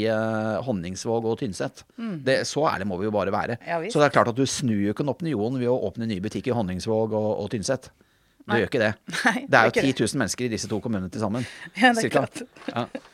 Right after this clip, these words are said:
Speaker 1: Så, eh, ikke, som sagt, ikke et vondt ord om disse vakre bygdene. Jeg har vært i begge, men, eh, men, eh,
Speaker 2: Ok, ok, vi, <laughs> vi må stoppe kommunepratet.
Speaker 1: <laughs> Det må vi. Vi må tilbake igjen til Grøholt.
Speaker 2: Vi må tilbake til Grøholt.
Speaker 1: Ja.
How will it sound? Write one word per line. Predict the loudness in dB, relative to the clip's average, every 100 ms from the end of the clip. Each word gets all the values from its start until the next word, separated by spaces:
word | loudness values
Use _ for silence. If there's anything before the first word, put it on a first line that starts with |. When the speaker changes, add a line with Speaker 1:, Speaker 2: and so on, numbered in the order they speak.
| -20 -20 -4
Speaker 1:
Så, | 4 6
eh, | 8 8 8 6 4
ikke, | 2 2
som | 2
sagt, | 2 2
ikke | 2
et | 2
vondt | 2 2
ord | 2
om | 2
disse | 2 0
vakre | 0 0
bygdene. | -2 0 0 2
Jeg | 4
har | 4
vært | 2
i | 2
begge, | 4 4
men, | 4 4 4 2
eh, | 2 2 0 -2 -4
men, | -2 0 0 0
eh, | 2 2 2 2 4 6 6
Speaker 2:
Ok, | 4 -2 -2 -2 -2
ok, | 2 4
vi, | 6 8 8 6 4
<laughs> | 4 6 8
vi | 8 8
må | 8 6
stoppe | 6 4 4 2 0
kommunepratet. | 2 2 2 4 4 2 -4 0 0 0 -4 -4 -2 0 0 -2
Speaker 1:
<laughs> | -4 -6 2
Det | 2
må | 2
vi. | -4 0 4 4 4
Vi | 4
må | 6
tilbake | 6 4 2
igjen |
til | 0
Grøholt. | 0 -2 -6 -8 -6 -4 4
Speaker 2:
Vi | 6
må | 6
tilbake | 2 -2 -2
til | -6
Grøholt. | 0 2 2 -2
Speaker 1:
Ja. | -2